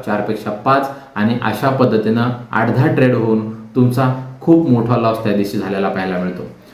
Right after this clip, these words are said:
सगळ्यात मोठी चूक कुठं होते? तुमचा पहिला ट्रेड. लक्षात ठेवा,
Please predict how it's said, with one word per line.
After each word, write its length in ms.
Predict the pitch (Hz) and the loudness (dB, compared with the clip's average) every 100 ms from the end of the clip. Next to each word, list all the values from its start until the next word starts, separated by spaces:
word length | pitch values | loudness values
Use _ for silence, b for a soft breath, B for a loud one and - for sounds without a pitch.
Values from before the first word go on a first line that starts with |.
| B B - | B B -2
सगळ्यात 320 | 143 160 170 | 2 2 2
मोठी 220 | 165 160 156 | 0 0 0
चूक 200 | 160 - | 0 0
कुठं 220 | 160 156 | 2 4
होते? 540 | 151 156 170 - - - | 4 2 -2 -4 -8 0
तुमचा 280 | 131 131 135 | 2 4 0
पहिला 380 | - 113 110 104 | 2 2 4 2
ट्रेड. 260 | - 87 - - - - | 0 -4 -6 -12 -14 -2
लक्षात 360 | 117 - 147 | -2 2 0
ठेवा, 280 | 147 135 107 | 2 2 2